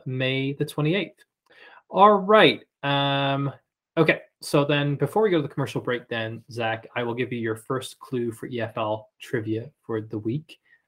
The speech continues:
Again, you think you know the answer. Let's see if this solidifies it. Which team has the record points haul ever in the championship? Here's your first clue. This team achieved the feat in two thousand and seven, and they got a total of one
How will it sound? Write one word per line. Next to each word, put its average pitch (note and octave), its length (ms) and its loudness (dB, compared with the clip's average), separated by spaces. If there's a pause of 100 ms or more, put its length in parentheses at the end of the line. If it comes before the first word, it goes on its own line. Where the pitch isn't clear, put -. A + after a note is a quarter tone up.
Again, A#2+ 240 -2
you A2+ 80 -2
think A#2 220 -4
you A2 60 -2
know A2 100 -2
the A2 160 -4
answer. G#2+ 240 -8
Let's - 240 -10
see A2+ 120 -4
if A2+ 80 -4 (140)
this A2 280 -6
solidifies - 600 -8
it. - 160 -18 (540)
Which - 200 0
team G3+ 220 4
has F3 220 6
the E3 80 6
record D#3+ 340 4
points D#3 300 4
haul D3 300 2
ever C3+ 280 4
in A#2+ 160 -4
the A#2 80 -4
championship? - 800 -6 (640)
Here's A2+ 160 -2
your C3 100 2
first - 280 0
clue. B2 280 2 (420)
This C3 200 -2
team D3 340 2
achieved F#3+ 480 -2
the A2+ 100 -2
feat A2+ 320 -6 (180)
in A2 160 -4
two - 200 -6
thousand D#3+ 560 2
and A2 120 -10
seven, D3 640 -2 (720)
and A2+ 100 -4
they A2+ 60 -2
got A2 100 0
a A2 60 0
total A#2 520 0
of G#2+ 140 -2
one C#3+ 300 -4